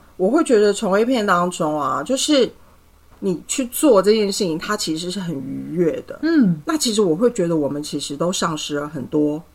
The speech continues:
Speaker 1: 能力。
Speaker 2: 嗯。
Speaker 1: 比如说，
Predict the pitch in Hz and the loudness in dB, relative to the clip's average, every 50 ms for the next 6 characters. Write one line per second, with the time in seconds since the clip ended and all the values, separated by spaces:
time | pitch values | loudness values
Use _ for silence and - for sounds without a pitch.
0 | _ _ - 165 151 139 135 143 147 151 185 175 160 - - - _ - - - | _ _ -4 -2 -2 -2 -2 -2 -2 0 0 0 0 -2 -8 -14 _ -20 -20 -20
1 | _ - - - - 233 233 202 180 165 - 208 190 196 208 233 - - 269 254 | _ -20 -20 -4 0 2 2 2 2 2 4 4 4 4 2 0 4 6 6 8
2 | 247 247 254 254 | 8 6 4 2